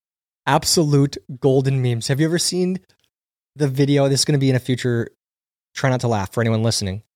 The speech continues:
and you <laughs> wanna see it. There is a guy who,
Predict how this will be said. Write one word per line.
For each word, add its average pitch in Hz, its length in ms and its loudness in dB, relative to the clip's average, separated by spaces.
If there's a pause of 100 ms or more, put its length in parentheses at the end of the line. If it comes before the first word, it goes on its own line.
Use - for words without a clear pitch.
(260)
and 110 100 -6
you 90 80 -6
<laughs> - 40 -6
wanna 131 180 2
see 127 220 2
it. - 300 -4 (1000)
There 147 160 4
is 156 120 2
a 151 40 2
guy 113 420 2
who, 113 280 -4